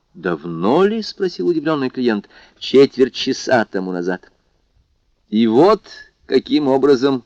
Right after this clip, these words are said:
случилось», — продолжал Максимилиан, улыбаясь, «что у моей сестры и зятя только двадцать пять тысяч годового дохода».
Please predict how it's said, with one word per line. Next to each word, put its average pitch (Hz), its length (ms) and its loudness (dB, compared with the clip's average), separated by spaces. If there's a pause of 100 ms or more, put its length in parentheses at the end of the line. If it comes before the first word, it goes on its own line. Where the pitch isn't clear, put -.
случилось», — 123 880 -4 (540)
продолжал 110 560 4
Максимилиан, 104 600 2
улыбаясь, 101 560 2
«что 113 340 2
у 107 40 4
моей 120 280 2
сестры 113 480 -2
и 135 180 2
зятя 113 380 0
только 107 240 -6
двадцать 101 520 -2
пять 107 360 -4
тысяч - 500 -10 (200)
годового 92 440 0
дохода». 90 420 -6